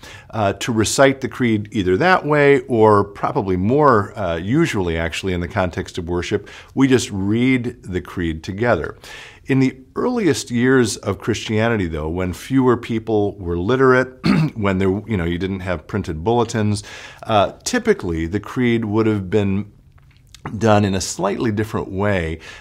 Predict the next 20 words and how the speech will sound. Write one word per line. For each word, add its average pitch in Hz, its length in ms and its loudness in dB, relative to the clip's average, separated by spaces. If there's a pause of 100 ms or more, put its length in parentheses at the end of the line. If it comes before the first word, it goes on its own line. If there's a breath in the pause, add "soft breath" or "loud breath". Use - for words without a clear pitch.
(120)
The 101 80 -4
presider 113 640 4
would 101 140 4
have 95 100 0
actually 98 380 -2
read 92 760 0
the 92 140 -4
first 101 400 0
article, 92 560 -2 (320 loud breath)
the 90 160 -8
second 101 320 -2
article, 92 340 -2
and 90 100 -4
third 156 280 -2
article, 95 360 -2
and 92 160 -4
after 139 360 0
each 151 280 -4
of 120 100 0
them, 80 280 -4